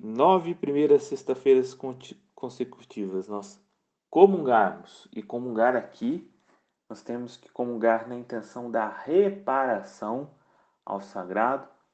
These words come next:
Coração de Jesus. De todos os pecados, indiferenças,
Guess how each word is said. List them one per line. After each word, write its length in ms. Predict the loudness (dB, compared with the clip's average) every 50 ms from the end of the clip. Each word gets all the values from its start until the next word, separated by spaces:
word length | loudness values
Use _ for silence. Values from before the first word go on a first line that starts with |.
| _ _
Coração 720 | _ -14 -12 -10 -10 -10 -12 -12 -10 -10 -10 -10 -10 -14 _ _ _ _ _ _ _ _
de 160 | -14 -12 -10
Jesus. 340 | -10 -10 -12 -14 -18 -20 -20 _ _ _ _ _ _ _ _ _ _ _ _ _ _ _ _ _ _ _ _ _ _ _ _ _ _ _ _ _ _ _ _ _ _ _ _ _ _ _ _ _ _
De 80 | _ _
todos 380 | -8 -8 -8 -8 -10 -12 -12
os 180 | -14 -16 -18 -20
pecados, 920 | _ -18 -18 -18 _ _ -4 -2 0 0 0 0 -2 -4 -8 -8 -8 -8
indiferenças, 1120 | -10 -12 -12 -14 -18 -18 _ -10 -8 -6 -6 -4 -4 -6 -8 -10 -12 -12 -12 -12 -12 -12 -16